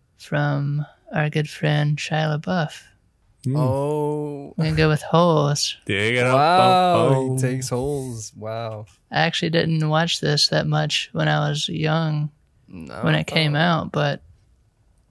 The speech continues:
Speaker 1: watched it later on and it's like, man, this is actually, like,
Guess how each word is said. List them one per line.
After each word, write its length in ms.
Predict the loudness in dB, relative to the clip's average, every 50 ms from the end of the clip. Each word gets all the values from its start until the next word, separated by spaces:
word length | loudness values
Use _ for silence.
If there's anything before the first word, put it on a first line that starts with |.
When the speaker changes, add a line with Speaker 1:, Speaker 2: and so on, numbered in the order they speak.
| _ _ -4
Speaker 1:
watched 280 | 0 2 2 2 0 -2
it 80 | -2 -2
later 260 | 0 0 0 0 0
on 260 | 0 0 0 0 0
and 300 | 0 0 -2 -2 -4 -6 -8 _ _ _ _ _ _ _
it's 100 | -12 -10
like, 200 | -10 -10 -10 -8 -6
man, 140 | -4 -2 0 0
this 160 | 0 0 -2
is 100 | -4 -2 -2
actually, 380 | 0 0 0 -2 -2 -2 -2 -2
like, 380 | -2 -2 -2 -4 -4 -6 -12